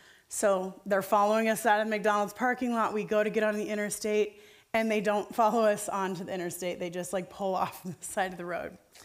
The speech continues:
So we turn around, come back, and find them. And we're like, "This is not gonna work either." Like, they don't even have the energy to ke-, follow, keep track of us and follow us. So Matthew and I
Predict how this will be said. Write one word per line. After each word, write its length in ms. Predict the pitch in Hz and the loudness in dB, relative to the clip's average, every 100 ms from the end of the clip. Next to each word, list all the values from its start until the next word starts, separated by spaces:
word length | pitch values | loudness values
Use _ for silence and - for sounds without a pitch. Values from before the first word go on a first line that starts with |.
| - - - - - - - _ _ - | -20 -20 -20 -20 -20 -20 -20 _ _ -10
So 500 | - 302 277 269 277 | 2 6 8 6 6
we 140 | 294 | 2
turn 320 | - 294 311 | 2 2 4
around, 380 | 294 240 233 247 | 4 4 4 2
come 240 | - 269 | 0 4
back, 240 | 233 240 247 | 6 6 4
and 120 | 247 | 0
find 360 | - 247 247 214 | 4 4 4 2
them. 240 | 196 202 | 2 0
And 160 | 214 220 | 0 2
we're 100 | 214 | 4
like, 340 | 208 190 196 | 2 0 0
"This 280 | 269 311 311 | 2 2 2
is 100 | 294 | 2
not 200 | 320 311 | 4 4
gonna 140 | 302 | 4
work 240 | 294 294 285 | 4 4 2
either." 460 | 240 202 175 175 - | 2 2 0 -4 -2
Like, 260 | 214 214 196 | 2 2 2
they 300 | 233 247 247 | 4 4 4
don't 140 | 254 | 2
even 160 | 247 247 | 2 2
have 160 | 226 | 2
the 80 | 208 | 2
energy 400 | 214 220 202 214 | 2 0 0 0
to 100 | 196 | -2
ke-, 500 | 196 - - 214 220 - | -4 -16 -12 -12 -10 2
follow, 280 | 214 214 | 4 4
keep 640 | - 269 226 - _ _ - | 2 -2 -2 -6 _ _ -2
track 300 | 254 233 233 | 2 2 0
of 80 | |
us 240 | 180 175 202 | 0 0 -4
and 100 | 196 | -4
follow 280 | 185 185 180 | 2 2 0
us. 320 | - 190 - _ _ _ _ _ _ _ - | -4 -10 -14 _ _ _ _ _ _ _ -16
So 160 | 156 214 | -6 0
Matthew 380 | 220 226 220 | 2 0 0
and 80 | 220 | 0
I 180 | 208 202 | 2 0